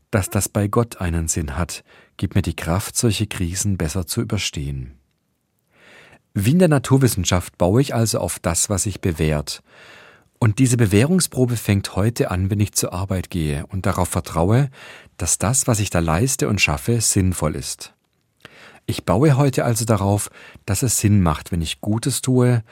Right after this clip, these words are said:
oder geduldig bin mit den Schwächen anderer, weil ich darauf vertraue,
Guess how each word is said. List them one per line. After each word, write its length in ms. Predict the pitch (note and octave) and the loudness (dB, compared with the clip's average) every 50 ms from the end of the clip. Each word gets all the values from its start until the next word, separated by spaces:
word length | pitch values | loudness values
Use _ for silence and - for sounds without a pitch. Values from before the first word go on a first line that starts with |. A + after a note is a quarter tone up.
| - - - - - - | -16 -20 -20 -20 -10 -2
oder 200 | - G#2 G2 G2+ | 0 2 2 2
geduldig 580 | - - - - F#2 G2 G#2 G#2+ B2 G#2+ - - | 0 0 -2 0 2 2 2 2 0 -2 0 0
bin 140 | A2+ G#2 | 0 2
mit 160 | G2+ G2+ - - | 2 0 0 0
den 100 | F#2+ F2 | -2 -2
Schwächen 400 | - - - D2 - - G2+ - | -2 -4 -6 -6 -6 -6 -6 -6
anderer, 580 | D2+ D#2 D2+ C#2+ C#2+ C2+ B1+ B1+ B1+ B1+ - _ _ _ _ _ _ _ _ _ _ _ _ - | -4 -4 -4 -4 -4 -6 -6 -8 -8 -10 -14 _ _ _ _ _ _ _ _ _ _ _ _ -10
weil 340 | - C3+ D2+ E2+ F#2+ A2 | -6 -2 0 0 2 2
ich 160 | C3+ B2+ - - | 0 0 0 0
darauf 280 | C#3 B2+ A#2+ A#2 A2 | 0 0 2 0 0
vertraue, 520 | - - G2+ - F2+ F2+ F#2+ G#2 G#2 G2+ | 0 -2 -2 0 0 2 4 4 4 4